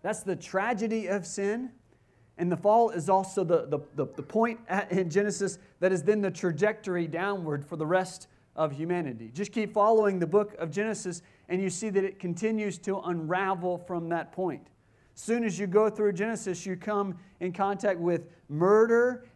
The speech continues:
and an entire generation who is wicked and wiped out by a flood. You come up on drunkenness and deceit and lies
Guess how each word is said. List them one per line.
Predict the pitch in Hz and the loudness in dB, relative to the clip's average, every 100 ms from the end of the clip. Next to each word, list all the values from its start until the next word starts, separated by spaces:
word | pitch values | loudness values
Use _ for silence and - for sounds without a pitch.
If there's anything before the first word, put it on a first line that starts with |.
| - | -8
and | 151 151 | -4 -2
an | 151 | -2
entire | 147 190 214 202 | -4 -4 -2 -2
generation | 160 208 208 165 180 220 247 202 | -2 0 0 2 0 0 -4 -4
who | 220 | 0
is | 208 160 | 0 -2
wicked | 175 214 240 240 233 | -2 -2 0 -2 -2
and | 147 143 | -8 -2
wiped | 180 208 226 | -2 -2 -4
out | 202 160 | -4 -2
by | 165 | -2
a | 139 | -2
flood. | 123 - 170 208 220 240 294 - _ - | -6 -10 0 2 4 0 -4 -14 _ -6
You | 175 | -6
come | 175 196 | -4 -2
up | 202 196 | -2 -2
on | 160 156 139 | -4 -4 -2
drunkenness | 143 190 233 233 233 254 - | -2 -2 -2 -4 -2 -4 -6
and | 139 135 | -8 -6
deceit | 139 - 220 247 - | -6 -4 -2 -2 -4
and | 147 143 | -8 -6
lies | 151 214 226 226 190 | -4 -4 -4 -4 -6